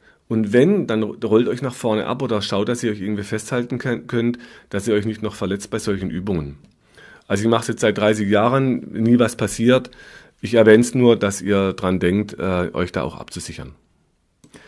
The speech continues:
Okay, dann im nächsten Bild gezeigt, jetzt als Warmachtraining vorm Apnoe-Tauchen. Gleiche Übung, ihr krallt euch fest, hier mit beiden Beinen,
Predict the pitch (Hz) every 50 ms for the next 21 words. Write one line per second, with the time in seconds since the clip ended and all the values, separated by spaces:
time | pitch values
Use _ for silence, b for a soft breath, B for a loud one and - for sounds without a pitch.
0 | B B B B B B - 120 120 - 135 98 78 - - - - 107 107 110
1 | 113 113 113 - - - _ _ _ - _ _ - 104 101 101 110 120 - -
2 | - 139 143 143 139 143 143 139 143 - 135 127 135 131 - - - 110 107 101
3 | - - - - 92 95 - - 101 95 101 110 107 - - - 104 98 101 98
4 | 95 - 95 92 - - - - 110 120 139 139 156 139 131 131 143 131 127 120
5 | b b b b b b b b b b b b _ 104 101 104 107 101 117 -
6 | 143 147 143 160 156 156 156 151 - - 107 107 104 - 107 101 101 - 80 87
7 | - - - 151 156 - - - 117 104 101 98 101 101 101 110 113 127 123 123
8 | 117 113 113 113 117 113 113